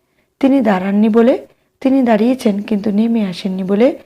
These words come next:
তিনি দাঁড়িয়েছেন কিন্তু অন্যদিকে তাকিয়ে আছেন বলে, তিনি হরিদাকে ইচ্ছাকৃত দেখেননি বলে। এখানে সঠিক আনসার হবে বি,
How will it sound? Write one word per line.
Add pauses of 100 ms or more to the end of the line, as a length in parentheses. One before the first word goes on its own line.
(280)
তিনি
দাঁড়িয়েছেন
কিন্তু
অন্যদিকে
তাকিয়ে
আছেন
বলে, (500)
তিনি
হরিদাকে
ইচ্ছাকৃত
দেখেননি
বলে। (720)
এখানে
সঠিক
আনসার
হবে (360)
বি,